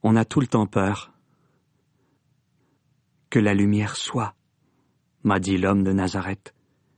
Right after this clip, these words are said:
Je n'avais jamais pensé qu'il faudrait tout ce temps pour que la flamme arrive sur le chandelier. Maintenant, tout est clair dans ma maison,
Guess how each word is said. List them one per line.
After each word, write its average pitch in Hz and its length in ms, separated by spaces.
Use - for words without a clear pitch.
Je 120 80
n'avais 120 200
jamais 123 260
pensé 120 440
qu'il 110 240
faudrait 110 300
tout 117 180
ce - 140
temps 110 200
pour 101 200
que - 80
la 104 140
flamme 104 340
arrive 101 340
sur 95 220
le 95 80
chandelier. 98 580
Maintenant, 123 300
tout 147 240
est 139 60
clair 110 300
dans 92 100
ma 90 100
maison, 95 380